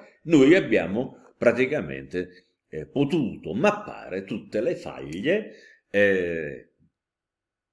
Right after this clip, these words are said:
che, eh, interessano il massiccio del Matese e che possono essere tettonicamente attive. Ed è come, come potete osservare, cioè noi abbiamo, non abbiamo fatto altro che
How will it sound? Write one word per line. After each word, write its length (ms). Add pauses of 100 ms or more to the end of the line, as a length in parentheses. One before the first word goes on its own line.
(260)
che, 400
eh, 720
interessano 760
il 100
massiccio 460
del 160
Matese 560
e 80
che 140
possono 400
essere 360
tettonicamente 920
attive. 480 (460)
Ed 220
è 400
come, 480
come 200
potete 380
osservare, 560
cioè 160
noi 180
abbiamo, 420
non 100
abbiamo 360
fatto 480
altro 520
che 380